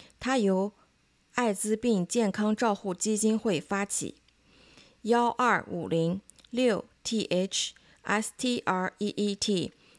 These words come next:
S U I T E二零五，S A N T A M O N I C A C A九零四零五，三零一五七六幺二三三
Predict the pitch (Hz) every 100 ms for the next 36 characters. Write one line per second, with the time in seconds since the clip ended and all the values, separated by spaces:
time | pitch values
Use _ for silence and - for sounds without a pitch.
0 | - - 220 - 208 220 190 180 190 -
1 | 208 196 196 196 - _ _ - - 233
2 | 214 175 180 185 170 - _ _ _ _
3 | - - 208 - - 220 - 220 220 -
4 | 220 208 - 185 185 190 _ - - -
5 | 196 208 - 214 220 - 208 208 220 _
6 | 190 180 190 - - 196 - 185 185 208
7 | _ - _ - - 220 - 214 214 220
8 | _ _ - 202 185 170 170 185 202 -
9 | 247 202 175 180 190 170 101 - _ _
10 | _ - - - 247 240 190 196 208 214
11 | 220 _ _ - 190 180 - - 220 226
12 | 220 165 - _ _ - 220 220 - 208
13 | 180 - 202 196 208 202 208